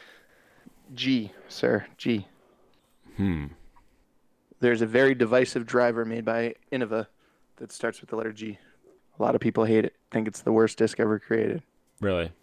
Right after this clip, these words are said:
Speaker 1: Mm-hmm.
Speaker 2: I don't know that disc. I don't know that controversy.
Speaker 1: Hmm, interesting.
Speaker 2: <laughs> Dude,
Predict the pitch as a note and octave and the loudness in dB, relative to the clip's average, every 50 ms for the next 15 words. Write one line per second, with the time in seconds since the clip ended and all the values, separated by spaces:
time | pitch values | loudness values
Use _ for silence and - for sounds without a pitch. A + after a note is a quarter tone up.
0 | _ _ _ _ _ - - - - A#2 A2+ A#2+ G#2+ F#2+ - _ F#2 F2+ F2 E2+ | _ _ _ _ _ -20 -18 -10 -8 -4 -4 -4 -6 -6 -10 _ -6 -4 -4 -2
1 | E2+ E2 E2+ D#2+ D#2+ D#2+ E2 F2+ F2 E2 - - - - _ _ _ _ _ _ | -2 -2 -2 -2 -4 -4 -4 -6 -6 -6 -8 -12 -16 -18 _ _ _ _ _ _
2 | _ _ _ _ _ _ _ _ _ _ _ _ _ _ _ _ _ - F#2 F#2+ | _ _ _ _ _ _ _ _ _ _ _ _ _ _ _ _ _ -2 -2 0
3 | F#2+ F#2 F2+ F2 E2+ E2 - E2+ E2+ E2 - F#2+ F2 E2+ E2+ D#2+ - E2+ E2+ F2 | 0 0 0 -2 -2 -4 -4 -4 -6 -4 -4 -6 -4 -4 -4 -6 -6 -8 -8 -8
4 | E2+ - _ - - - - - - _ _ _ _ _ _ _ _ _ - _ | -10 -14 _ -20 -20 -20 -20 -20 -20 _ _ _ _ _ _ _ _ _ -12 _
5 | A#2 A2+ G#2 F#2 _ _ - - G#2+ G2+ - D3+ - - A2+ B2+ - _ _ _ | -8 -8 -8 -8 _ _ -12 -12 -12 -10 -12 -16 -14 -14 -14 -14 -14 _ _ _
6 | _ _ _ _ _ _ _ A#2+ G2+ - - G#3+ F#3 - - - G3+ D#3+ - - | _ _ _ _ _ _ _ -2 -2 4 6 6 4 6 4 2 2 2 2 2
7 | G#3 D#3+ - G3 G#3 D3 - - G3+ C#3 A#2+ | 0 0 0 0 -2 -2 -2 -2 -4 -6 -8